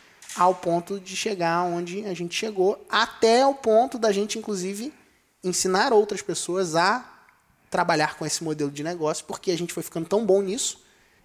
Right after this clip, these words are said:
e tando-, e tendo tantos cases nisso,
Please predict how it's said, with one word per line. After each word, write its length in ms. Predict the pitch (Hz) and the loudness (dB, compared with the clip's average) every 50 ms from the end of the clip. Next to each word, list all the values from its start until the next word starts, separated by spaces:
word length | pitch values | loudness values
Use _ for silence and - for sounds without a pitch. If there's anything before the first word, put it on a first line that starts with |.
| _ - | _ -4
e 100 | 160 170 | -4 -4
tando-, 640 | 165 - _ - 180 190 190 185 175 175 180 170 180 | -4 -4 _ 4 4 4 4 4 4 2 2 2 0
e 80 | 160 - - _ _ _ _ | -6 -12 -12 _ _ _ _
tendo 300 | - 165 175 175 170 170 | -6 -4 -2 -2 -2 -2
tantos 320 | - - 233 247 - - - | 0 0 0 2 2 0 0
cases 540 | - - 202 196 208 208 180 165 160 147 | 2 4 4 6 6 4 2 0 0 -2
nisso, 500 | 170 175 190 214 247 - - - - - | 0 0 0 0 0 0 -2 -4 -8 -14